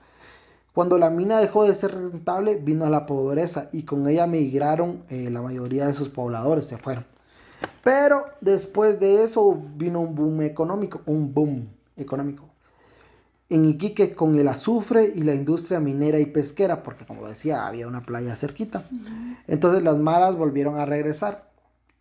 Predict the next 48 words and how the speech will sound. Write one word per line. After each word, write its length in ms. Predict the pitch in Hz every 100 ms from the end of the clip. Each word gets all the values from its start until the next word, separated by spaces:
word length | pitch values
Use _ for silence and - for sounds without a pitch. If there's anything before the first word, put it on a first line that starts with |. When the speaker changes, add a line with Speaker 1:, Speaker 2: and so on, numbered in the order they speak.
| _ _
Speaker 1:
con 160 | - 240
la 40 |
esperanza 380 | 214 214 147 143
de 80 | 156
tener 240 | 151 131
un 160 | 139 147
mejor 420 | 143 139 135 135 - -
empleo 680 | 170 160 185 180 220 247 233
y 160 | 180 160
un 300 | 151 151 151
mejor 260 | 147 165
por-, 280 | 165 170 170
pro-, 320 | - 180 156 - _ _ _
Speaker 2:
Futuro. 380 | 151 165 170
Speaker 1:
provenir. 500 | 165 156 160 160 196 _
Sí, 340 | - 277 - _ _ _ _ _ _ _ -
es 180 | 180
lo 160 | 185 180
que 300 | 147 127 120 _ _ _ _ _ _ _ _ -
pensás 420 | 147 143 160 165
cuando 400 | - 151 135 127 -
te 100 | -
vas 240 | 127 131 143
a 60 |
otro 200 | 139 147
lado, 280 | 151 196 180
¿verdad? 240 | 139 147 156 _ _ - _ _ _ -
Cosa 320 | 185 - 214
que 120 | -
lamentablemente 920 | 151 139 135 131 139 151 143 151 156
entre 200 | 165 143
los 200 | 127 120
años 220 | 131 139 139
mil 180 | 147
sete-, 400 | 151 156 143 139 -
mil 220 | 151 165
novecientos 420 | 160 147 160 165
setenta 420 | 151 156 160 160
y 100 | 143
mi-, 160 | 143 147
hasta 240 | 143 135 135
el 80 |
dos 180 | 127 123
mil 200 | 139 143
diez 280 | 143 160 165
no 200 | 147 139
tendría, 560 | 143 127 123 147 143 113
¿verdad? 280 | 107 123